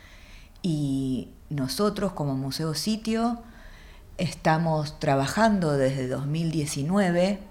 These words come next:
para ingresar, eh, en esa lista, lo que supone el compromiso del Estado argentino ante un organismo internacional,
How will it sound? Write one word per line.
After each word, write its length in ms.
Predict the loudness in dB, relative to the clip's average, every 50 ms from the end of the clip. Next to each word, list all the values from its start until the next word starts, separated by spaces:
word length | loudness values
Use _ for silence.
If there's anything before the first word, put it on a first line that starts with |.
| -18 -20 -20 -20 -20 -20 -20 -20 -20 -20 -20 -20 -20 -20 -20 -20 -20 -20 -20 -20 -20 -18 -6 -2
para 160 | -2 0 0
ingresar, 680 | 0 0 -2 -2 -2 2 6 6 6 6 6 2 -2 -6 -12 -18 -20 -20 -12 -8
eh, 340 | -4 -2 0 0 0 -2 -2
en 160 | -2 -2 -2 -2
esa 260 | -2 0 0 2 2
lista, 680 | 2 2 0 0 -2 0 2 2 4 2 0 -2 -6 -12 -18 -20 -20 -14 -6
lo 180 | -4 -4 -2 -2
que 120 | -2 -2
supone 1000 | -2 -2 -2 0 2 2 4 4 4 2 2 0 2 2 2 0 -2 -4 -8 -16 -20 -20 -20 -18 -10 -6
el 140 | -6 -4 -2
compromiso 600 | 0 0 0 2 0 2 2 2 0 2 2 2
del 120 | 2 2
Estado 360 | 0 0 2 2 4 4 4
argentino 720 | 2 2 0 0 -2 -2 0 2 2 2 4 4 4 4 4
ante 260 | 2 2 0 0 0
un 140 | 0 0 0
organismo 440 | 2 2 2 2 2 2 0 0 -2
internacional, 1080 | -2 -2 -2 -2 0 0 0 0 0 0 0 0 2 4 4 4 4 4 4 2 2